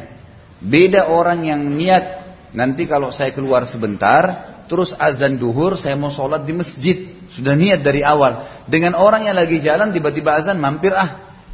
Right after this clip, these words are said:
Dapat pahala dua-dua. Tapi yang ini dari awal niatnya. Dari berapa jam yang lalu. Beda, gitu kan. Makanya ini juga fadilah ya. Fadilah yang sangat besar untuk bisa melepaskan orang dari utang-utang yang terlilit.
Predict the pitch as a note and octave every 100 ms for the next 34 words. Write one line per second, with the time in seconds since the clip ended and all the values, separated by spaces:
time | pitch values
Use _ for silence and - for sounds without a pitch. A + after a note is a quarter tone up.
0 | - - - - - E3+ - E3+ C#3+ C#3
1 | C#3 B2+ B2 A#2 A#2+ A2+ A#2 A#2+ F3+ D#3+
2 | F3 G3 C#3 C#3+ F3+ G#3+ G3+ G3 G3+ G3+
3 | F#3+ E3 D#3+ - - - - G#2+ B2+ C3+
4 | C#3 C#3 C3 C3 C3 C#3 E3 A#3+ A3 G#3
5 | C4+ - - - G#2 A#2+ D#3+ A#3 D#3 C3
6 | - G#2 A2 A#2+ C#3+ - - - - -
7 | - G2 A#2 C#3 D#3+ C#3 C3+ E3 - -
8 | B2+ C3 D#3+ B2+ G#2+ C3 C3+ A2 C#3 C#3
9 | A2+ - G#2 G#2 G2 - D3 D#3 - -
10 | - - A#2 A2+ A2 A#2+ B2+ A2+ A2 A2+
11 | A2+ - A2+ G#2+ A#2+ B2 A#2+ A#2+ - F#2+
12 | G2 G#2 B2 A#2+ A2 A#2 A#2+ A#2 A2+ G#2+
13 | A2+ C3+ C#3+ G2